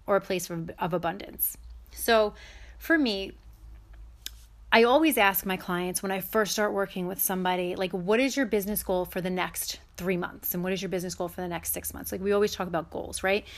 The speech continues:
And we do goal setting and whatnot. But one of the key phrases and key words that so many of my clients say to me is, "I need to get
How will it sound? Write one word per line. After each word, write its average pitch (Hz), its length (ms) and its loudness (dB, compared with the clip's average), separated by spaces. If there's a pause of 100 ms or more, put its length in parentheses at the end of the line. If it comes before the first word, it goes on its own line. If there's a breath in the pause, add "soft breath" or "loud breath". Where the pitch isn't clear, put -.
(300 loud breath)
And 185 100 0
we 185 80 0
do 170 100 0
goal 185 200 4
setting 175 260 0
and 170 100 -2
whatnot. 170 280 -2 (340 loud breath)
But 214 200 0 (120)
one 208 400 4 (140)
of 214 160 -2
the 202 340 6
key 285 540 2
phrases 196 560 -2
and 175 160 -8
key 277 400 0
words 190 460 -2
that 180 180 -2
so 226 600 4
many 202 460 2
of 170 140 0
my 175 180 0
clients 190 920 0
say 185 420 -2
to - 180 0
me 330 320 2 (840 loud breath)
is, 208 500 4 (160)
"I 190 160 2
need 208 580 0
to 285 220 2
get 175 500 -2